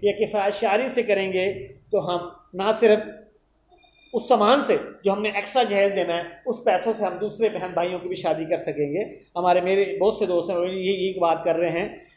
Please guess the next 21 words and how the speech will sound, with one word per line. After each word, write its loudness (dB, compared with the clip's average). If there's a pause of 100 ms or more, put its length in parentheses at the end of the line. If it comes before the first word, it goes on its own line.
(120)
कि 4
जहेज 4
जो 6
है 2
वो -6
बहुत -4
बुरी -4
चीज़ -6
है, -2 (460)
और 4
अगर 2
ये 0
जहेज -4
ख़त्म -4
कर 2
दिया 2
जाए 4
तो -2
इन्हीं -2
पैसों -4
से -4